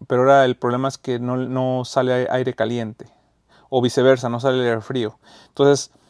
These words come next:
muchos, algunos de ustedes me dicen que de aquí sale aire caliente, pero que en las, en la ventila de atrás sale puro aire nada más. Otros me dicen que sale aquí aire frío,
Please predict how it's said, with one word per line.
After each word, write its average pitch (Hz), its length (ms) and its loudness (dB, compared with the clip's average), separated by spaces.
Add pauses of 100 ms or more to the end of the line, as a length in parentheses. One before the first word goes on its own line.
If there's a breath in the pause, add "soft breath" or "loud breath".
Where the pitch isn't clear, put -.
(280 soft breath)
muchos, 147 340 -2 (380)
algunos 147 220 2
de 185 40 4
ustedes 185 220 4
me 170 80 4
dicen 170 220 0
que - 80 0
de 123 80 4
aquí 120 160 -4
sale 165 180 4
aire 165 160 4
caliente, 160 540 0
pero 123 240 -4
que 123 80 -4
en 120 40 -2
las, 117 140 -6 (120)
en 123 180 -2
la 120 100 0
ventila 120 300 -2
de 143 60 6
atrás 139 600 0
sale 127 220 0
puro 127 240 0
aire 123 180 -2
nada 113 180 -4
más. 113 300 -8
Otros 127 240 -2
me 139 100 2
dicen 127 280 -2
que 113 100 -6
sale 123 240 0
aquí 131 560 -4
aire 120 240 -2
frío, 139 560 -2